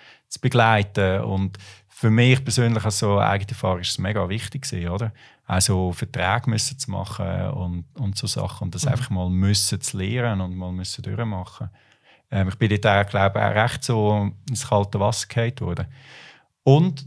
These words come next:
Speaker 1: das finde ich natürlich schon, also das Projekt hat sich so mega aufgebaut und ist immer grösser geworden und ich bin im Moment, im Nachhinein auch mega froh. Ich habe das Gefühl, wenn ich am Anfang gewusst hätte, was das alles heisst
Speaker 2: Wärst
Speaker 1: und
Speaker 2: du
Speaker 1: mit
Speaker 2: ein
Speaker 1: sich
Speaker 2: bisschen
Speaker 1: zieht,
Speaker 2: vorsichtiger gewesen,
Speaker 1: ich glaub
Speaker 2: ja.
Speaker 1: schon, ja. Und so habe ich einfach mal gemacht und
Speaker 2: Mhm.
Speaker 1: das,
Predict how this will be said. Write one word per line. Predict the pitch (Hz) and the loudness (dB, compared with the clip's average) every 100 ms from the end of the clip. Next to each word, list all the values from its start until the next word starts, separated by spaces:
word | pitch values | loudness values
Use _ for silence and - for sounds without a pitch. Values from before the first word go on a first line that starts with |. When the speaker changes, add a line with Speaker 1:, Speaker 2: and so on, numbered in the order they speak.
| - | -8
Speaker 1:
das | 131 - | -6 -2
finde | 139 135 | 2 4
ich | 135 | 2
natürlich | 131 - | 0 -2
schon, | 147 147 151 | 0 0 0
also | 139 131 131 | -2 -2 -2
das | - - | -4 -6
Projekt | - 127 131 - | 2 4 4 2
hat | 120 | -2
sich | - | -2
so | - | 0
mega | 113 123 135 | 4 4 4
aufgebaut | 135 143 - - 123 131 156 156 | 2 0 -2 2 4 4 2 0
und | 117 | 0
ist | - | 2
immer | 123 117 | 0 0
grösser | 117 135 135 143 | 0 0 0 -2
geworden | 123 117 | 0 0
und | 104 101 | 0 -2
ich | - | -2
bin | 107 | 0
im | 98 | 2
Moment, | 98 104 101 | 2 0 0
im | 104 | 2
Nachhinein | 101 117 127 107 101 | 4 4 4 4 4
auch | 98 | 2
mega | 101 107 | 2 0
froh. | 98 101 117 135 135 - - - - _ _ | -4 -2 0 0 0 -6 -14 -20 -20 _ _
Ich | - | 0
habe | 104 | 0
das | 101 | 0
Gefühl, | - 113 110 110 107 104 - _ _ - | 2 4 6 6 4 2 -2 _ _ -6
wenn | 104 101 | 0 2
ich | 104 | 2
am | 98 | 2
Anfang | 95 110 101 | 4 2 -2
gewusst | - 107 117 - | -4 -2 -2 -2
hätte, | 110 107 - | 0 0 -2
was | 104 98 | -8 -6
das | - | -8
alles | - 98 95 | -4 -2 -2
heisst | - 98 110 127 - - - _ | -2 0 0 0 -4 -10 -18 _
Speaker 2:
Wärst | |
Speaker 1:
und | - 110 | -4 0
Speaker 2:
du | 110 | 2
Speaker 1:
mit | 120 | 0
Speaker 2:
ein | |
Speaker 1:
sich | 123 | -2
Speaker 2:
bisschen | 120 | -2
Speaker 1:
zieht, | 117 | -2
Speaker 2:
vorsichtiger | 117 - - | -2 -4 -8
gewesen, | - - | -10 -10
Speaker 1:
ich | 95 | -2
glaub | 98 95 | 0 0
Speaker 2:
ja. | |
Speaker 1:
schon, | 92 98 95 90 | -2 -4 -2 -4
ja. | 90 95 - - _ | -6 -8 -18 -20 _
Und | 110 98 | -6 2
so | 104 | 2
habe | 101 | 4
ich | |
einfach | 104 98 - | 2 0 -2
mal | 98 95 | -2 -2
gemacht | - 95 95 110 - - | -4 -2 0 -2 -6 -6
und | 92 | -4
Speaker 2:
Mhm. | |
Speaker 1:
das, | 131 - - | -4 -6 -10